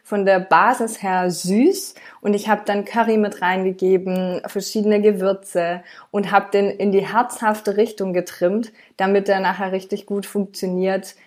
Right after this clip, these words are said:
ähm, mit zum Beispiel was Gebratenem, Gebackenem, Gegrilltem,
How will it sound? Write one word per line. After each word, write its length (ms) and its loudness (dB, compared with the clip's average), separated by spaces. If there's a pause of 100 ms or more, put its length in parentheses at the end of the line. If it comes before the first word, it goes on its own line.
(160)
ähm, 360 2
mit 280 0
zum 120 -4
Beispiel 320 0
was 260 -2
Gebratenem, 880 0
Gebackenem, 720 -2
Gegrilltem, 840 -2